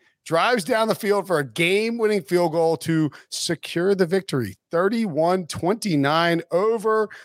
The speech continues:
the Dallas Cowboys. This is the T N F recap. We will have, of course, in the feed, our, I don't wanna call it, I, I hate, I, I called it our signature show when we recorded it, but I, I don't like calling it that because you guys aren't on it.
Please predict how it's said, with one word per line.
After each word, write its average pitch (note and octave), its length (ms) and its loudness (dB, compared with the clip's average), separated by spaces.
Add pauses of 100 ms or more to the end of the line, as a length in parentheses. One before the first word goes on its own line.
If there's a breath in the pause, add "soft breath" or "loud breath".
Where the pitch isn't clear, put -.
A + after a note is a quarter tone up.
(100)
the D3 100 2
Dallas D#3+ 400 2
Cowboys. F3 720 0
This F3 420 -4
is C3+ 140 -6
the B2 100 -2
T E3+ 240 0
N D3+ 80 2
F C3+ 140 0
recap. D3+ 460 0 (280 loud breath)
We D3 100 0
will E3 140 2
have, F3+ 220 2
of D#3+ 160 -2
course, A3 440 -2
in A3 300 0
the A3 80 2
feed, E3+ 560 -4 (1040)
our, A2+ 380 -2 (460)
I D#3 40 2
don't G#3 80 2
wanna G3 140 2
call G#3+ 160 2
it, - 80 -4
I, A3 240 2
I G3+ 40 2
hate, A#3 280 2
I, G3 140 2
I G3 80 2
called D#4+ 200 2
it A3+ 60 4
our D#3 80 2
signature F3 420 0
show E3+ 240 2
when D#3+ 100 2
we D3+ 40 0
recorded C#3 440 0
it, D3 100 0
but C3 100 2
I, B2+ 140 2
I C#3 40 2
don't E3+ 160 2
like C#3+ 300 -2
calling C#3 320 0
it C3+ 100 -6
that D3 220 2 (140)
because A#2 480 -6
you B2 160 -4
guys C3+ 240 4
aren't C#3+ 120 0
on C#3+ 140 2
it. - 100 -6